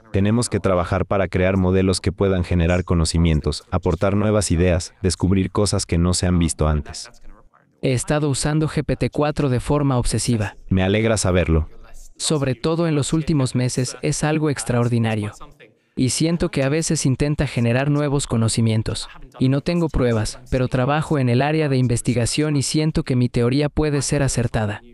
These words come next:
Speaker 2: ¿Qué opinas de esto?
Speaker 1: Sí, hay algo de eso. Puede hacer cosas pequeñas, pero no puede autocorregirse y mantenerse lo suficientemente centrado como para que podamos simplemente pedirle que cure el cáncer, por ejemplo.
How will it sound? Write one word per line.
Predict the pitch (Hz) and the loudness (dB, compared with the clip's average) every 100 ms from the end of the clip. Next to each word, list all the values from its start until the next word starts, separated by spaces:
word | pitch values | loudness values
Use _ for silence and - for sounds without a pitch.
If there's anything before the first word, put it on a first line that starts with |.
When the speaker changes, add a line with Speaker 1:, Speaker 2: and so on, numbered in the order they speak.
| - | -2
Speaker 2:
¿Qué | 180 180 | 0 0
opinas | 170 180 175 151 127 | 0 0 0 0 0
de | 123 | 0
esto? | 113 - 160 - - _ _ _ _ | 0 -4 -6 -10 -20 _ _ _ _
Speaker 1:
Sí, | - 110 98 - - | -4 0 0 -2 -6
hay | 92 95 95 | 0 2 2
algo | 98 98 | 2 2
de | 90 85 | 2 2
eso. | 78 78 - - - - _ - | 0 -2 -4 -14 -20 -20 _ 0
Puede | 95 101 | 2 2
hacer | 98 107 - | 2 -2 0
cosas | 107 101 85 | 0 0 -2
pequeñas, | 90 - 85 76 - - - _ | -2 0 0 0 -4 -14 -20 _
pero | 95 95 | 0 2
no | 101 | 2
puede | 110 127 117 | 2 2 2
autocorregirse | 98 92 85 82 78 101 95 95 | 2 0 0 0 0 0 0 2
y | |
mantenerse | 87 87 85 87 92 98 | 2 2 2 0 0 0
lo | 90 | 0
suficientemente | - 90 82 95 87 87 87 87 92 | 0 -2 -2 0 0 2 2 0 0
centrado | 87 82 90 92 | 0 0 2 2
como | 90 87 82 | 2 0 0
para | 85 80 | 0 -2
que | - | -4
podamos | 87 82 90 92 - | -2 0 2 0 0
simplemente | 87 87 87 87 87 85 | 0 2 2 2 0 0
pedirle | 80 87 87 85 | 0 2 2 0
que | 85 | -2
cure | - 98 92 | 0 0 2
el | 87 | 0
cáncer, | 87 85 - - _ | 0 -2 -2 -6 _
por | 85 | -2
ejemplo. | 80 90 80 71 78 | 0 0 -2 -2 -8